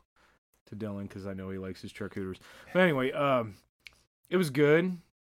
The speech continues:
but I don't think it was my favorite by far. I liked, uh, Keanu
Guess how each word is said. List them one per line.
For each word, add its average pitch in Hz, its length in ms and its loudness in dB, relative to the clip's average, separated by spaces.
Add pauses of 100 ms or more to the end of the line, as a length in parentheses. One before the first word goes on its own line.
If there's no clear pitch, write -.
(100)
but 131 140 0
I 131 40 2
don't 147 180 -2
think 156 160 -4
it 110 80 0
was 107 340 -6
my 98 140 -6
favorite 104 520 -8
by 107 120 -6
far. 107 280 -4
I 104 100 -2
liked, 113 260 0
uh, 101 140 -2
Keanu 110 600 -4